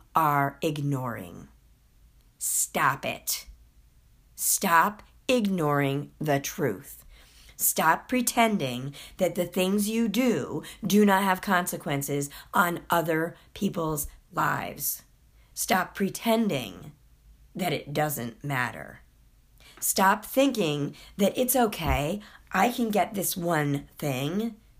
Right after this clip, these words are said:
because it's just one thing.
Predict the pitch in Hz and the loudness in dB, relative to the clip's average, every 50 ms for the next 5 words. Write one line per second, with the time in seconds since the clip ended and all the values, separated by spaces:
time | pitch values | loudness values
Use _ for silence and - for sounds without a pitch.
0 | - - - _ - - - - - _ _ _ - - 208 196 202 190 185 165 | -20 -20 -20 _ -20 -20 -20 -20 -20 _ _ _ -4 -2 0 2 2 0 0 -2
1 | - - - 185 156 - - 160 151 143 139 135 135 135 139 143 143 - - - | -4 -2 0 0 0 -2 -6 -6 -4 -2 0 0 0 -2 -2 -4 -6 -10 -16 -16
2 | - - 156 120 - - 92 - - | -8 -6 -6 -6 -6 -8 -14 -20 -20